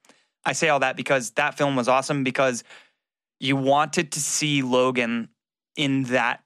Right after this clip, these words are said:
way. You wanted to see the roughneck,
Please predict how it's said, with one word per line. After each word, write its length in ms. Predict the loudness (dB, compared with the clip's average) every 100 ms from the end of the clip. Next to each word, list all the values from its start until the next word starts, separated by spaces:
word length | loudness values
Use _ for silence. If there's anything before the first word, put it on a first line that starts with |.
| -16
way. 460 | -4 -2 -2 -4 -8
You 100 | -6
wanted 380 | -2 0 0 -2
to 80 | -6
see 340 | -8 -6 -4
the 160 | -2 -4
roughneck, 880 | -2 0 0 -2 -4 -2 -4 -8